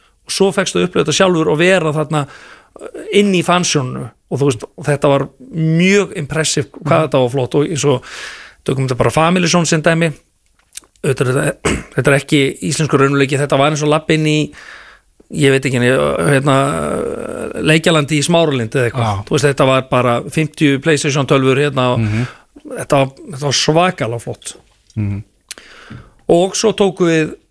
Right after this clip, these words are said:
Speaker 1: var leikur náttúrulega, það var, hérna, Brøndby A G F sem,
Speaker 2: Mhm.
Speaker 1: eh, svona nágrannaslagur, hann fór, eh, eitt eitt. Mér fannst Brøndby ekki sérstakir í þessu leik, ég er alveg hreinskilinn með það. En mjög, hérna, impressed með, eh, allt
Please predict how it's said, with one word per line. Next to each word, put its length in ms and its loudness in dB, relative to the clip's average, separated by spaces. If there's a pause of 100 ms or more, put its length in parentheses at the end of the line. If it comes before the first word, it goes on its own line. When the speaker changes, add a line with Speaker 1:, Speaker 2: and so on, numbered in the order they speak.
(120)
Speaker 1:
var 140 2
leikur 360 2
náttúrulega, 400 0
það 120 2
var, 140 2
hérna, 840 0
Brøndby 320 2
A 60 2
G 140 -4
F 200 -2 (260)
sem, 200 -2
Speaker 2:
Mhm. 380 -6
Speaker 1:
eh, 600 -10
svona 240 0
nágrannaslagur, 520 2
hann 160 0
fór, 260 2
eh, 840 -8
eitt 160 0
eitt. 360 -4 (1300)
Mér 80 -8
fannst 160 -16
Brøndby 340 2
ekki 380 0
sérstakir 380 0
í 60 2
þessu 120 2
leik, 200 2
ég 100 0
er 120 2
alveg 460 2
hreinskilinn 340 0
með 200 2
það. 40 -4 (460)
En 220 0 (340)
mjög, 600 2 (220)
hérna, 600 -4
impressed 420 -2
með, 360 -2
eh, 540 -10
allt 280 -8